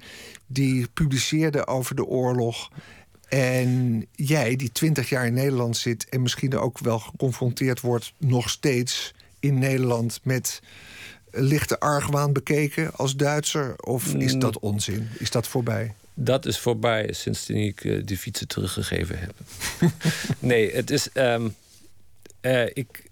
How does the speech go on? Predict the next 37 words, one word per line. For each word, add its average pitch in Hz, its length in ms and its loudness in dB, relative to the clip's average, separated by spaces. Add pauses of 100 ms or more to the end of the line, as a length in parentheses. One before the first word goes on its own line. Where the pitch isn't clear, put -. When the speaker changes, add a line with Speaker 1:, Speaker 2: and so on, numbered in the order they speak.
Speaker 2:
ik 127 220 -2
ben, 131 560 0 (120)
heb - 360 -2 (140)
hier 151 400 2
een 101 120 -2
transformatie 120 720 0
eigenlijk 117 300 -4
ondergaan 110 500 0
dat 107 200 0
je 107 220 0 (240)
heel 117 240 2
anders 120 320 2
tegenover 110 380 0
Duitsland 117 380 0
aankijkt 131 720 -2
en 113 260 0
ook - 260 -2 (380)
in, 123 360 2 (160)
tegen 113 300 2
aan-, 117 180 -2
Nederlanders. 98 680 0
Dus - 140 -6
je 98 100 0
bent, 101 400 0
ik 107 200 -2
bl-, 98 80 -4 (300)
blijf 110 380 2
Duits. 101 480 0 (520)
Ik 110 200 -2
kijk 104 360 2 (160)
met 107 300 0
een 107 160 0
Duitse 107 380 0
bril 104 320 -2
naar 98 200 0
de, 95 360 -2
eh, 98 180 0